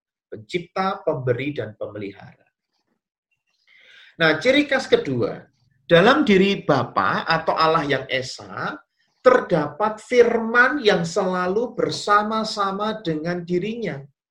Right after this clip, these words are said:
berdiam di dalam kodrat Allah yang kekal itu sendiri. Nah, misalkan kalau dalam Yohanes satu ayat satu kan ada kalimatnya begini, "Pada mulanya adalah firman,"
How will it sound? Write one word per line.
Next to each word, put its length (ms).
berdiam 960
di 160
dalam 400
kodrat 560
Allah 320
yang 240
kekal 400
itu 240
sendiri. 560
Nah, 160
misalkan 480
kalau 320
dalam 240
Yohanes 400
satu 400
ayat 240
satu 320
kan 160
ada 640
kalimatnya 560
begini, 400
"Pada 320
mulanya 560
adalah 240
firman," 560